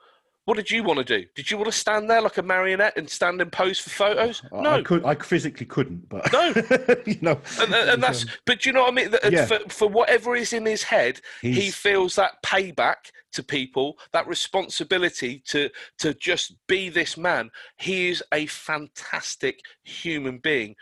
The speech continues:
Speaker 1: but one hell of a, hell of an athlete.
Speaker 2: Yeah.
Speaker 1: You know, as I said, I didn't think he'd get the lift. I thought it would be beyond even him.
Speaker 2: Well, I, I, I
Speaker 1: How he
Speaker 2: agree.
Speaker 1: got
Speaker 2: I,
Speaker 1: it.
Speaker 2: I th-,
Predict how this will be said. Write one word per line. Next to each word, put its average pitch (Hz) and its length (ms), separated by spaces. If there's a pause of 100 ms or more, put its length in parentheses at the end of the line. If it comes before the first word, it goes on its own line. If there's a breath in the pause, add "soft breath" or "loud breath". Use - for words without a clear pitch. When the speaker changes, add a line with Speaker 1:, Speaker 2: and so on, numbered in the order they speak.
(240 loud breath)
Speaker 1:
but 131 200
one 127 260
hell 131 420
of 117 120
a, 107 160 (480 loud breath)
hell 175 340
of 117 80
an 117 80
athlete. 98 460 (280 loud breath)
Speaker 2:
Yeah. - 160
Speaker 1:
You 139 60
know, 127 160
as 147 180
I - 40
said, 139 300
I 131 100 (140)
didn't 151 380
think 139 380
he'd 127 240
get - 220
the 120 80
lift. 120 300
I 123 80
thought - 380
it 104 100
would 127 160
be 123 140
beyond 123 520 (240 loud breath)
even 147 280
him. 123 320 (360 soft breath)
Speaker 2:
Well, 165 280
I, 156 220
I, 170 100
I 160 40
Speaker 1:
How 175 200
he 175 60
Speaker 2:
agree. 143 120
Speaker 1:
got - 140
Speaker 2:
I, 123 80
Speaker 1:
it. 120 60
Speaker 2:
I 180 60
th-, 175 120